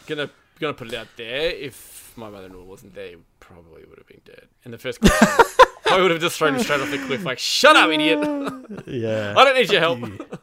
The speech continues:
Speaker 2: Yeah. Uh, but yeah, I mean, uh, apart from that, it's, it's Call of Duty. It's Call of Duty. It's,
Speaker 1: Mm-hmm.
Speaker 2: uh, we, we all knew that, and there's no surprises there. I'm just really happy that I didn't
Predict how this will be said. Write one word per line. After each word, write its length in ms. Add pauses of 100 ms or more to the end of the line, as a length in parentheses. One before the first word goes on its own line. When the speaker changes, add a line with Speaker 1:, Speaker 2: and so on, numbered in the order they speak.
(440)
Speaker 2:
Yeah. 320 (840)
Uh, 460
but 160
yeah, 280
I 40
mean, 320
uh, 180
apart 360
from 120
that, 200
it's, 300
it's 240
Call 200
of 60
Duty. 320 (220)
It's 120
Call 180
of 80
Duty. 280 (320)
It's, 280
Speaker 1:
Mm-hmm. 500
Speaker 2:
uh, 40
we, 240
we 220
all 180
knew 220
that, 260
and 140
there's 240
no 120
surprises 600
there. 280
I'm 120
just 200
really 200
happy 340
that 160
I 80 (260)
didn't 260